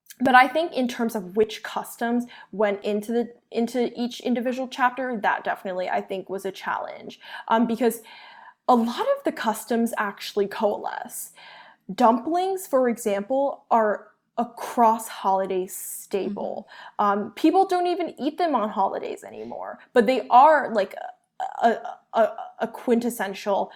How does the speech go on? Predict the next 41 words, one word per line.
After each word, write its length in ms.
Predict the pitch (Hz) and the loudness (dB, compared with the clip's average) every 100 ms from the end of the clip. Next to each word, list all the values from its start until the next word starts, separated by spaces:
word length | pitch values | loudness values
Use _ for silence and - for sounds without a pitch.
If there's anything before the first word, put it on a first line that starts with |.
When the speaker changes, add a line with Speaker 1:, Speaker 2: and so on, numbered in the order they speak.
| - _ _ | -20 _ _
Speaker 1:
Chinese 560 | - - 214 208 202 202 | -10 -4 0 0 -2 -4
New 140 | 190 | -4
Year 260 | 180 - - | -4 -8 -10
dish. 460 | - - - - - - - | -10 -12 -14 -16 -16 -16 -2
Um, 200 | 208 208 | 0 2
but, 140 | 208 | 0
you 80 | 220 | 2
know, 140 | 214 208 | 2 2
people 340 | - 262 330 | 0 2 2
still, 560 | 330 - 214 202 196 - | 2 2 4 4 2 -4
people 320 | - 254 - | -2 0 0
eat 140 | 226 220 | 0 2
it, 200 | 208 - | 2 2
like, 160 | 185 - _ _ _ _ - | -4 -4 _ _ _ _ -4
they're, 500 | 247 240 - 208 202 | 2 2 2 -6 0
they've, 240 | 262 285 269 226 | 2 2 0 0
they've, 220 | 277 285 | 0 2
like, 160 | 285 254 | 2 2
manufactured 720 | 220 220 214 185 - 202 190 | 2 2 2 0 2 -2 0
it 180 | 185 - - - | -2 -4 -18 -10
to 80 | 262 | -2
be 140 | 233 | 0
frozen. 600 | 214 - 208 202 208 208 | 0 2 4 4 2 0
You 100 | 214 | 0
can, 140 | 214 233 | 2 2
like, 180 | 226 226 | 2 0
find 180 | 220 | 2
it 80 | 233 | 2
in 120 | 247 | 2
your 100 | 226 | 2
frozen 480 | 220 - 220 214 226 - | 2 2 2 2 -2 2
aisle 280 | 208 208 202 | 2 4 2
of 120 | 202 | -2
Costco. 640 | - 196 196 - 113 117 - - _ | -2 -2 -2 -6 -6 -6 -10 -20 _
That's 300 | 202 226 214 | 8 8 8
how 420 | - 226 196 196 - - | 0 6 8 6 0 -8
kind 140 | - | -2
of 80 | 220 | -2
streamlined 640 | - 254 247 285 214 220 | -2 0 2 2 2 2
it 100 | 202 | 0
is. 180 | 202 202 | 0 -4